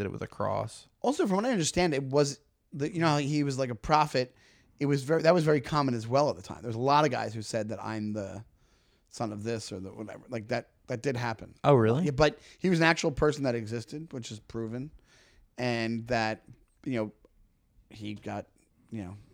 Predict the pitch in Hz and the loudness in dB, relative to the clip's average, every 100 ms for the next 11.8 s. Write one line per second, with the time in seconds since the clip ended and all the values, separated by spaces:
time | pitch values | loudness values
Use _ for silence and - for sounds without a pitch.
0 | _ _ _ _ - - 180 196 214 151 | _ _ _ _ -20 0 4 8 8 8
1 | 147 151 151 - - - - - 175 175 | 2 2 2 0 -6 -8 -16 6 8 10
2 | 220 233 190 156 139 123 131 131 131 127 | 8 8 6 6 4 4 6 8 8 4
3 | 120 117 110 104 _ _ _ 113 120 127 | 4 4 2 0 _ _ _ 2 6 6
4 | - - - _ _ _ _ - 135 113 | 4 -10 -18 _ _ _ _ -2 0 2
5 | 104 - - - - 139 120 113 - 180 | -2 -12 -20 -16 2 2 4 -2 0 0
6 | 165 143 117 120 - 120 113 104 107 110 | 2 0 -2 -4 -2 -2 -2 -2 -2 0
7 | 110 110 110 110 110 113 196 202 113 113 | 0 -2 -4 -4 -6 -8 -6 -4 -2 -4
8 | 120 123 135 151 139 151 139 - 240 120 | -6 -8 -10 -10 -10 -6 0 0 2 4
9 | 226 - 196 - 165 - 147 143 135 127 | 4 4 2 2 0 2 6 8 8 8
10 | 123 123 123 120 117 110 110 110 110 110 | 8 10 10 10 8 8 6 6 6 6
11 | 110 107 107 107 104 104 104 104 | 4 2 0 2 2 2 0 -2